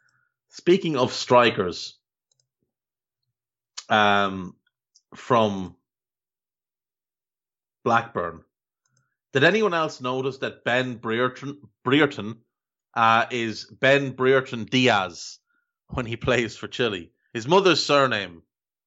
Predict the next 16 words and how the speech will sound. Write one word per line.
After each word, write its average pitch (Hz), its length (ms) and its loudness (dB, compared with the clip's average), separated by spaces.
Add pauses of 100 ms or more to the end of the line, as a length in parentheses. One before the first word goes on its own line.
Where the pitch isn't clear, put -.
(560)
is 117 220 -6
Diaz, 98 680 0
and 110 160 -2
he's 101 180 -10
decided 120 500 0
to 117 80 -12
use 117 300 -2
it 101 140 -6
just - 240 -6
to, 123 80 -2
<laughs> - 280 -16
I - 80 -20
suppose, 107 480 -2 (360)
feel 139 360 4
more 123 240 2
Chilean. 113 560 -2